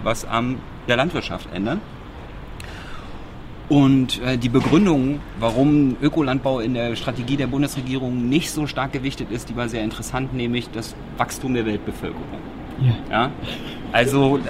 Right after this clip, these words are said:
Speaker 1: es tut mir leid, ja, wir würden ja gerne auf nachhaltige Landwirtschaft umstellen, aber wir müssen die Welt ernähren.
Speaker 2: Aber, aber das Argument kam doch, äh, wegen der Tierhaltung oder der Tierbestände.
Speaker 1: Ja. Weiß ich nicht,
Speaker 2: Also da
Speaker 1: in
Speaker 2: war
Speaker 1: welcher
Speaker 2: doch,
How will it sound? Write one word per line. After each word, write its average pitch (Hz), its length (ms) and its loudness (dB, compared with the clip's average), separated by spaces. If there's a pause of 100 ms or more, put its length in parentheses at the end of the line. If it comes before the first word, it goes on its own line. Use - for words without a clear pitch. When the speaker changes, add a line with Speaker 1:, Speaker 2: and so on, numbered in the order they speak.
Speaker 1:
es 143 220 4
tut 170 140 4
mir 170 100 8
leid, 139 300 8
ja, 143 200 6
wir 135 160 4
würden 170 240 6
ja 156 140 6
gerne 135 320 6
auf 120 220 4
nachhaltige 127 1080 4 (100)
Landwirtschaft 131 500 4 (120)
umstellen, 165 720 4
aber 131 300 6
wir 131 100 6
müssen 165 540 6 (1160)
die 160 140 8
Welt 175 220 8
ernähren. 110 360 6 (200)
Speaker 2:
Aber, 113 140 8 (200)
aber 113 160 10 (160)
das 113 220 6
Argument 117 420 8
kam 123 220 8
doch, 117 180 6
äh, 113 260 8
wegen 110 300 10
der 101 220 8
Tierhaltung 107 500 8
oder 104 180 10
der 98 220 8
Tierbestände. 101 560 6 (320)
Speaker 1:
Ja. - 140 4 (1500)
Weiß 151 160 6
ich 113 100 4
nicht, 101 160 2
Speaker 2:
Also 110 120 10
da 120 80 12
Speaker 1:
in 120 60 8
Speaker 2:
war 123 100 10
Speaker 1:
welcher 135 140 8
Speaker 2:
doch, - 0 -